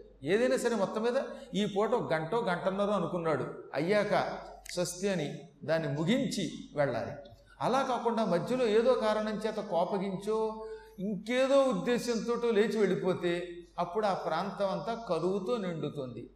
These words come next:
అందువల్ల ఇక మీదట అలా చెయ్యొద్దు అని బ్రహ్మ ఆజ్ఞాపిస్తాడు శివపురాణంలో ద్వాదశ జ్యోతిర్లింగాల మహిమలో. కాబట్టి ఎందుకు చెబుతున్నాను ఇదంతా అంటే,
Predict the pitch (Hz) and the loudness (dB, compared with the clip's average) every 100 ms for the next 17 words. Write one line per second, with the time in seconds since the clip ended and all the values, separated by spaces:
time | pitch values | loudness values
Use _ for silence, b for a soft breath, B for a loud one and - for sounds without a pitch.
0 | - _ 135 143 151 185 196 151 156 190 | -20 _ -12 -6 -2 -2 -2 -4 -4 -4
1 | 185 160 151 151 170 170 220 170 180 196 | -2 -2 -2 -4 -6 -6 -6 -4 -2 -2
2 | 226 170 170 202 196 160 196 196 190 - | -2 -4 -4 -4 -4 -6 -6 -6 -8 -6
3 | 196 170 175 180 180 185 185 180 175 156 | -8 -6 -6 -6 -6 -6 -6 -4 -4 -2
4 | 151 170 185 185 143 175 175 175 175 170 | -2 -2 -2 -6 -6 -6 -6 -6 -6 -4
5 | 165 151 156 175 165 110 85 - b b | -4 -4 -4 -4 -4 -6 -10 -18 b b
6 | b b b b _ _ _ - 160 165 | b b b b _ _ _ -6 -4 -4
7 | 147 151 180 175 196 190 175 170 180 185 | -4 -4 -4 -4 -2 -2 -2 -2 -2 0
8 | 185 - - - _ _ _ _ _ _ | -2 -8 -16 -20 _ _ _ _ _ _
9 | 151 147 180 214 185 - | -6 -2 0 -2 -4 -10